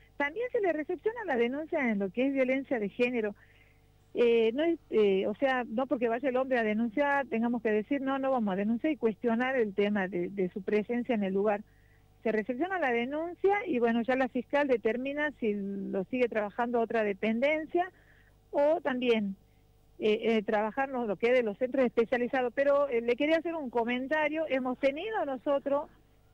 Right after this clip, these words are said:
desde los centros especializados, imputación para las mujeres también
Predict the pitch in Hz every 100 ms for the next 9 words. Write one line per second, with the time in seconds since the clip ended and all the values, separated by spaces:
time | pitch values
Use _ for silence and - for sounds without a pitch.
0 | - 226 220 220 311 339 311 - 226 254
1 | 240 254 320 339 254 262 277 269 262 262
2 | 349 403 392 277 226 202 202 208 202 -
3 | 233 220 208 190 - 208 190 190 220 214
4 | 196